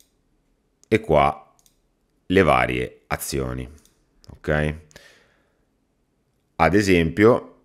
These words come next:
qua possiamo aggiungere questo building block che è di fatto la novità, ok? Che non è nient'altro che, oltre alla condizione classica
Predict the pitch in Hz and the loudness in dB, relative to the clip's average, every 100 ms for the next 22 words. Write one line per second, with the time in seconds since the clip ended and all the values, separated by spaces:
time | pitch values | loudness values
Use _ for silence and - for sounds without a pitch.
0 | _ - 80 80 - - _ _ - 82 | _ -2 2 2 0 -10 _ _ -8 -6
1 | - 69 64 69 - - 78 78 65 78 | -4 -6 -6 -8 -8 -8 -6 -6 -4 -2
2 | 87 57 - 85 64 58 87 85 - - | -2 -6 -8 -8 -8 -8 -6 -6 -8 -12
3 | 71 - 55 - - 92 - - - - | -8 -6 -8 -10 -10 -12 -10 -12 -14 -18
4 | - _ - 62 55 _ _ _ - 71 | -18 _ -12 -12 -12 _ _ _ -10 -8
5 | 65 60 64 76 - _ _ _ _ _ | -6 -6 -8 -8 -20 _ _ _ _ _
6 | _ _ _ _ - - 69 69 80 _ | _ _ _ _ -20 -10 -8 -8 -10 _
7 | _ _ _ - 101 95 92 90 80 - | _ _ _ 2 4 6 4 4 2 -2
8 | - 80 98 87 80 78 76 92 85 85 | -6 -2 0 4 4 4 0 -4 -2 2
9 | 78 80 - _ _ _ _ _ _ - | 4 2 -2 _ _ _ _ _ _ 6
10 | 120 113 - 82 76 82 80 80 - 80 | 8 8 6 2 2 0 -4 -4 -2 -2
11 | 76 87 65 - - 92 139 160 196 - | 0 2 2 0 -4 0 2 2 0 -12